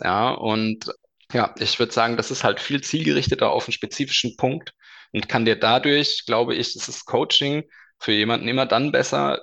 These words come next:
wenn ich schon eine kleine Richtung habe, in die ich gehen will, weil du da dann viel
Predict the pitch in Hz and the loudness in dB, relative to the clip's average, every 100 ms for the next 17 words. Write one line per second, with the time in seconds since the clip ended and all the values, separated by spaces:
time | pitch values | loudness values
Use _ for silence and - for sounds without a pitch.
0 | _ 107 98 117 - - 113 113 - - | _ -2 0 0 2 4 2 -2 -6 -6
1 | 110 110 - - - 104 113 110 120 - | -2 -2 -4 -10 -4 0 2 2 2 0
2 | 110 104 110 147 170 87 - - _ 120 | 0 2 4 4 4 0 -2 -10 _ -2
3 | 110 110 87 - 123 175 165 85 101 120 | -2 -2 -4 -2 0 0 2 2 2 2
4 | 113 117 117 117 117 - - 160 | 0 0 2 2 -2 -6 -8 -4